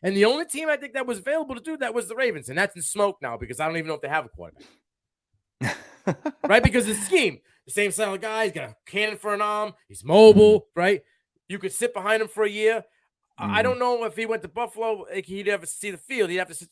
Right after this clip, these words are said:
Speaker 1: on, on, sit behind Josh Allen for years,
Speaker 2: <laughs>
Speaker 1: right? If he went behind with Pat Mahomes, he'd be sitting for years, and they wouldn't try, they wouldn't waste that, that pick on him. So, like, I just don't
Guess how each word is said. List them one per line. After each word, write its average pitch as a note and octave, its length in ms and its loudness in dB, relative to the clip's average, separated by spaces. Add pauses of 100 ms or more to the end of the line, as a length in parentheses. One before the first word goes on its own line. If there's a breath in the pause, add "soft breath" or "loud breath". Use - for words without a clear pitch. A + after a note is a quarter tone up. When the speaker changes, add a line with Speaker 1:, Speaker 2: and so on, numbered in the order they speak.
Speaker 1:
on, F3+ 220 -6
on, F3 120 -8 (120)
sit - 180 -12
behind F3+ 240 -4
Josh F3+ 220 0
Allen E3 220 -4
for B2+ 100 -14
years, B2+ 560 -4 (140)
Speaker 2:
<laughs> - 140 -10
Speaker 1:
right? - 260 4
If C#4 80 -6 (140)
he G3+ 100 2
went G#3 180 2
behind F#3+ 280 -2
with G3 120 -2
Pat G3+ 220 2
Mahomes, G3+ 300 -2
he'd D#3+ 100 -8
be D#3 80 -10
sitting F#3 320 -8
for F3 100 -10
years, F#3 280 -2 (180)
and F3 100 -8
they G#3 80 4
wouldn't A3 260 -2
try, A#3 140 -12
they A3 140 2
wouldn't G#3+ 240 -4
waste A#3 320 -2
that, B2 220 -8 (240)
that - 200 -4
pick B3 240 4
on B2+ 140 -10
him. G#2+ 120 -14
So, F3+ 160 -6
like, F#3 180 -4 (260)
I G#3 80 -4
just B3 180 -6
don't C#4 220 -8